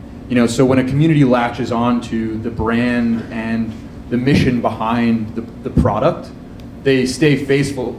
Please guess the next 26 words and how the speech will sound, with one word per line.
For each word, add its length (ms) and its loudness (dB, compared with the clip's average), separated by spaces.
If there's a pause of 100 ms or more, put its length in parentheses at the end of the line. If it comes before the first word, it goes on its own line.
(100)
faithful, 340 2
and 80 0
they 60 0
stay 180 -2
pa-, 400 0
you 100 0
know, 100 -2
there, 140 -2
there's 200 -4
patronage 540 2
there, 400 0 (260)
and 100 -4
they 100 4
keep 240 -2
working 280 2
with 120 4
it 100 0
because 220 -6
it's 140 -8
the 100 2
reason 500 2
that 220 -2 (300)
they 140 2
learn 340 4
something 400 -4
new. 260 -4